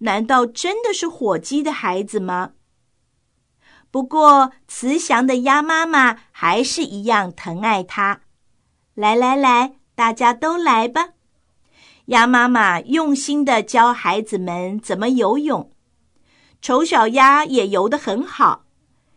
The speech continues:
鸭妈妈看了很放心地说：“嗯，它不是火鸡，它也是我的孩子呢。”在游泳之后要练习走路。这时候别家的鸭哥哥跑过来，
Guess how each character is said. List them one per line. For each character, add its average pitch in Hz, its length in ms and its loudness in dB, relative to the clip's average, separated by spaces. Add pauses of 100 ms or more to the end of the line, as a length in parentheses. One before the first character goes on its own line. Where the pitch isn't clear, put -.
(200)
鸭 208 180 2
妈 214 180 0
妈 208 180 -2
看 220 340 0
了 208 280 0 (120)
很 190 340 -4
放 285 320 2
心 262 260 -4
地 247 120 0
说 247 540 0 (300)
：“嗯， 233 420 -2 (460)
它 208 160 -2
不 196 220 -6
是 214 180 -4
火 190 320 -6
鸡， 208 680 -10 (340)
它 185 180 -4
也 185 180 -6
是 233 220 -6
我 202 200 -2
的 180 100 -6
孩 175 440 -6
子 247 180 -10
呢。” 180 260 -8 (920)
在 453 220 2
游 320 260 2
泳 359 220 0
之 269 160 -6
后 277 500 2
要 247 180 2
练 247 240 0
习 190 220 -10
走 170 280 -8
路。 208 400 -2 (560)
这 359 160 -2
时 311 160 -4
候 294 300 2
别 240 400 0
家 330 260 0
的 294 180 -2
鸭 294 260 0
哥 359 240 -4
哥 294 340 4
跑 180 300 -6
过 220 240 0
来， 185 420 -2